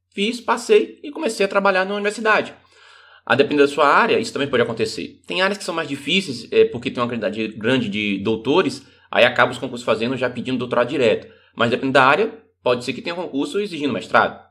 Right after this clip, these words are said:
tá? Dificilmente vai ser, é, um concurso pra professor na universidade pedindo só graduação. Acontece, mas é, é muito difícil. Mas, de qualquer maneira, é algo pra você pesar. Se você fizer o mestrado primeiro, você já tem uma carta na manga.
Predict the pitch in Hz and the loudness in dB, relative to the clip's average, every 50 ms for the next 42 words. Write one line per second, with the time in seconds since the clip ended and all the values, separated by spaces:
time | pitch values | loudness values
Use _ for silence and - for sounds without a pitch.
0 | _ - - 123 139 - - - _ _ _ - - 175 196 - 269 247 233 214 | _ -2 -2 -2 -2 -2 -8 -20 _ _ _ -10 -6 -6 -4 -4 -4 -2 0 0
1 | 233 240 240 233 226 196 196 - - 175 180 190 202 214 220 - - - 160 156 | 0 0 0 -2 -2 -4 -4 -4 -6 -2 2 4 4 4 4 2 0 -4 -4 -2
2 | 151 143 - - 147 147 139 147 143 143 139 139 - - - 135 131 120 120 117 | 0 0 -2 -2 -4 -6 -4 -4 -4 -4 -4 -6 -6 -6 -4 -2 2 2 2 2
3 | 117 - 117 - - 120 120 117 117 120 117 - 117 139 - - 147 165 160 - | 0 -4 -12 -10 -6 -4 -2 -2 -2 -2 0 2 0 0 0 -2 -10 -10 -8 -4
4 | - 160 151 170 170 170 170 - - 113 95 - - - - 110 - 139 147 143 | -2 -2 0 0 0 0 -2 0 -2 -2 -2 -4 -6 -4 -4 -4 -2 -2 -2 0
5 | - 127 139 151 - - - - - _ _ _ - 101 107 113 110 113 120 117 | 2 2 4 2 2 0 -8 -16 -20 _ _ _ -6 -2 0 0 2 2 2 2
6 | - - 117 107 107 117 135 147 156 - - 123 104 - - - _ _ _ _ | 2 4 2 2 2 2 -2 -4 -4 -6 -4 -4 -4 -4 -6 -12 _ _ _ _
7 | _ _ _ _ _ _ - 185 190 185 220 220 214 208 190 185 202 226 - - | _ _ _ _ _ _ -6 -4 -4 -2 0 0 2 2 6 6 6 6 6 2
8 | - - _ _ - - 151 156 160 160 - 170 - - - - - 202 196 139 | -2 -16 _ _ 2 6 6 6 6 4 0 -6 -4 -4 -2 2 2 2 4 4
9 | 98 80 - - - - - - - 131 - 120 110 - 110 117 117 - 92 101 | 2 0 0 -6 -12 -8 -8 -4 -4 -6 -4 0 2 2 4 2 2 -2 -2 -4
10 | - 214 208 180 165 175 208 - - - 151 156 151 170 165 156 - 151 151 170 | -4 -2 0 0 2 0 0 -4 -8 -6 -6 -6 -4 -4 -4 0 0 0 0 0
11 | 175 185 185 156 123 101 92 - - | 0 0 2 2 2 2 0 -4 -10